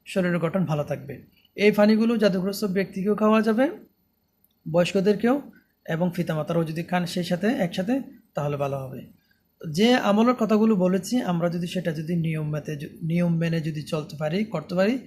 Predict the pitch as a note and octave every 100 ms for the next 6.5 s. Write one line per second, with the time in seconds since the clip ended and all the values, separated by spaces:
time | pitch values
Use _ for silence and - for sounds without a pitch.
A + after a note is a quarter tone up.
0 | - _ - E3 F#3 F3+ F3 E3+ F3 G3
1 | E3+ E3 D3 - - C#3 C3+ C#3 C3+ B2+
2 | B2+ B2+ - _ - _ _ - D#3+ G3+
3 | G3 G3+ G#3+ A3 G3+ G3 A#3+ C4 - _
4 | _ _ D3+ E3+ F#3 E3+ E3+ F#3+ F#3+ E3+
5 | F3 F3 F3+ F3 E3+ F3+ F3+ A#3+ - -
6 | _ _ _ D#3 D#3